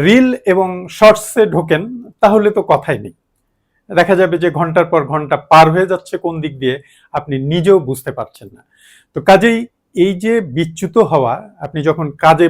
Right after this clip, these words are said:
বসছেন তখন এর থেকে বিচ্যুত হয়ে যাওয়া, এটা কিন্তু একটা বড় বাধা আমাদের লক্ষ্যগুলোকে অর্জন করার ক্ষেত্রে। সেজন্য লক্ষ্য থেকে বিচ্যুত হওয়া যাবে না, যত কিছুই হোক না কেন ডিস্ট্রাক্ট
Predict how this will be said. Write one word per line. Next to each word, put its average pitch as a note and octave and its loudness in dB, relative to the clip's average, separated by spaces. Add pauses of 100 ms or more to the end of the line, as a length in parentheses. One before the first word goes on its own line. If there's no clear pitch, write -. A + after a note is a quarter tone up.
বসছেন D3 -8 (640)
তখন F3+ 4 (260)
এর E3+ 2 (200)
থেকে G3 2 (300)
বিচ্যুত E3 -4 (140)
হয়ে F3 2
যাওয়া, A#2+ -2 (340)
এটা A#3+ 2 (100)
কিন্তু E3 -6 (440)
একটা C#3+ -6 (180)
বড় F#3+ 2 (220)
বাধা C#3 0 (380)
আমাদের B2+ -8
লক্ষ্যগুলোকে C3 -8 (500)
অর্জন C#3 -2
করার G#2 -10
ক্ষেত্রে। - -20 (520)
সেজন্য G#3+ 0 (460)
লক্ষ্য F#3+ 0
থেকে G3+ -4
বিচ্যুত D#3+ -10 (100)
হওয়া C#3+ 2
যাবে C#3 -2
না, G#3+ -4 (720)
যত F3 2 (180)
কিছুই C4 0 (100)
হোক F3 0 (100)
না D#3+ -2
কেন B2+ -6 (460)
ডিস্ট্রাক্ট D#3+ -2